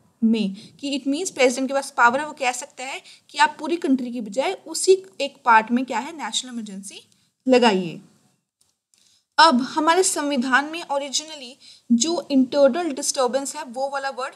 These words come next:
मेंशन था, जो हमारा थर्ड ग्राउंड बना हमारी नेशनल इमरजेंसी के प्रोक्लेमेशन का। But ये जो वर्ड था इंटरनल डिस्टर्बेंस, ये क्या है, बहुत ज़्यादा वेग और बहुत ज़्यादा वाइड था, इसीलिए फोर्टी फोर्थ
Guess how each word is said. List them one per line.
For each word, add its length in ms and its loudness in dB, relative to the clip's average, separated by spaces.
मेंशन 460 4
था, 200 -12
जो 140 -4
हमारा 340 4
थर्ड 400 2
ग्राउंड 320 0
बना 180 -4
हमारी 380 -6
नेशनल 440 -6
इमरजेंसी 480 -16
के 140 -20
प्रोक्लेमेशन 640 -12
का। 240 -20
But 180 2
ये 120 10
जो 120 6
वर्ड 300 8
था 320 -6
इंटरनल 560 2
डिस्टर्बेंस, 680 -10
ये 120 -6
क्या 140 -2
है, 100 0
बहुत 220 -2
ज़्यादा 220 2
वेग 460 -4
और 180 -2
बहुत 220 -4
ज़्यादा 240 -6
वाइड 240 -10
था, 280 -20
इसीलिए 600 4
फोर्टी 340 6
फोर्थ 380 2